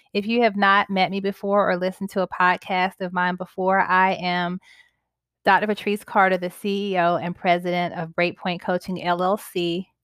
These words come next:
where we certify, equip, and train Christian life coaches. And I also mentor others to do the same. So I mentor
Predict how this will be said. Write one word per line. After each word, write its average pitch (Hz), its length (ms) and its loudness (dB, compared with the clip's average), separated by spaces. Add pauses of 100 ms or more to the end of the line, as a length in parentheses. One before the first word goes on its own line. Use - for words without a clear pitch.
(180)
where 180 140 2
we 180 100 2
certify, 185 640 4
equip, 170 680 0
and 175 180 -4
train 170 540 -6 (260)
Christian 175 440 -4
life 165 180 0
coaches. 170 680 -4 (360)
And 175 160 2
I 170 100 4
also 185 460 4
mentor 175 520 -2
others 170 600 -2 (160)
to - 100 -8
do 170 160 -4
the 160 100 -6
same. 156 440 -4
So - 160 0
I 165 100 6
mentor 175 640 -2